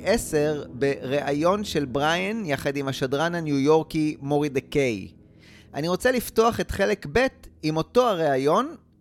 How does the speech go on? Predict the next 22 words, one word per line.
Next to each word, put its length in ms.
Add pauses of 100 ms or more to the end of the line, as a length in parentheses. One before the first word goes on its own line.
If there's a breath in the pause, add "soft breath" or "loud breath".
אה, 300
הפעם 340
בדברים 380
קצת 260
יותר 380
אישיים 500
של 160
בריאן. 500 (520 soft breath)
בריאן 260
נשאל, 580 (180)
אה, 340
במה 320
הוא 180
עוסק 600 (140)
בימים 400
האלה, 400 (360)
אה, 320
חוץ 300
מהביטלס 720
וניהול 560
של 200
אומנים, 480